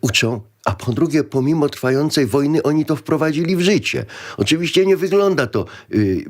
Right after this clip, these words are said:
pięknie, nie wygląda to dobrze. Oni tych pieniędzy nie dostają tak, jak powinni ze względu na prowadzone działania wojenne, ale oni to wprowadzili.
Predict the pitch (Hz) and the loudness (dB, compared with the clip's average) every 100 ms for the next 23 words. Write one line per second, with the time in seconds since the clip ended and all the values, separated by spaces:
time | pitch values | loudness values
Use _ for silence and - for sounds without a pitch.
0 | - 127 120 - 90 90 85 101 110 135 | -2 0 0 -2 -2 -2 0 0 0 2
1 | 127 123 101 92 107 85 80 80 101 104 | 0 0 -4 -2 -2 -2 -4 0 0 0
2 | 127 110 131 135 127 123 - - 110 123 | -2 -2 0 2 0 -2 -6 -2 0 2
3 | 120 107 147 156 123 104 127 127 107 113 | 0 -2 -2 0 0 -2 -2 -2 0 -2
4 | 110 127 117 110 - 90 113 98 - 117 | 0 2 2 0 -6 -2 -2 0 0 0
5 | 139 123 107 98 107 107 110 127 107 104 | 0 0 0 0 0 2 2 0 0 2
6 | 107 123 113 - - - 107 110 117 139 | 2 0 -2 -4 -12 -2 0 2 2 0
7 | - - 117 107 - 135 147 147 131 - | -4 -4 -2 -2 0 2 2 2 -2 -2
8 | 131 123 107 76 120 | -2 -2 -4 -6 -8